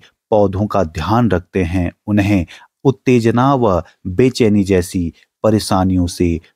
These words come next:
निजात मिलती है। नंबर पाँच, जो लोग बाहर से घर में आकर जूते, चप्पल व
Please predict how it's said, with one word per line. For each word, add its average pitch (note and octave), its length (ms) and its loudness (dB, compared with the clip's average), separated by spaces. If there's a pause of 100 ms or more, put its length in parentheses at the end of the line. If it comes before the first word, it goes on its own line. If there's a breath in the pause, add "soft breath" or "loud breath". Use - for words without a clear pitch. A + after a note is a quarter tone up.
निजात G2+ 540 0
मिलती D#2 320 -8
है। - 220 -16 (460)
नंबर A2+ 300 0
पाँच, D#2 460 -6 (380 soft breath)
जो A#2 260 4
लोग D3 300 4
बाहर G#2+ 360 2
से A2+ 280 0
घर G2+ 280 -4
में F#2+ 320 0 (400 soft breath)
आकर G#2 360 0
जूते, G2+ 500 0
चप्पल F#2+ 500 0
व F#2 260 2